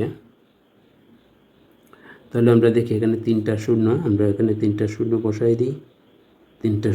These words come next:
শূন্য। তারপর এখানে আছে চার, এখানে নয়, অর্থাৎ এক ধরতে হবে এখানে, অর্থাৎ চোদ্দো থেকে নয় চলে গেলে থাকে পাঁচ। আমরা এখানে পাঁচ লিখে দেব। এখানে আছে এক,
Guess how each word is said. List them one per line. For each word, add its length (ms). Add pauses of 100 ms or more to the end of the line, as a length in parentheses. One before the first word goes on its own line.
শূন্য। 240 (600)
তারপর 320
এখানে 240
আছে 160 (880)
চার, 280 (540)
এখানে 240 (100)
নয়, 200
অর্থাৎ 200 (140)
এক 140
ধরতে 220
হবে 180
এখানে, 220 (440)
অর্থাৎ 240 (140)
চোদ্দো 280 (100)
থেকে 220 (200)
নয় 180 (100)
চলে 280
গেলে 180 (720)
থাকে 180 (120)
পাঁচ। 260 (680)
আমরা 140
এখানে 280
পাঁচ 240
লিখে 220
দেব। 180 (520)
এখানে 280
আছে 200 (200)
এক, 80